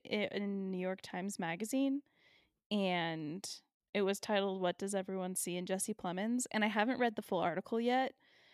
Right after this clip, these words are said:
but, um, one of the things that's mentioned is that Plemons even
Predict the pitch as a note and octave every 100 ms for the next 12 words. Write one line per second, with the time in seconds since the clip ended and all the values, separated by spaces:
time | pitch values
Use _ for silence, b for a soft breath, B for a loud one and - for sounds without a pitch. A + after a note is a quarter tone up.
0 | b _ - F#3+ F3 - - F#3 E3 -
1 | G3 - _ F#3+ G3 G3+ G#3+ G#3 - F#3+
2 | F#3+ F#3+ F#3 - F3 F3+ - F#3+ F#3+ -
3 | G3 - F#3+ E3+ E3+ - _ _ _ -
4 | G3+ F#3 G3+ G#3+ G#3+ G3 F#3+ G3 G3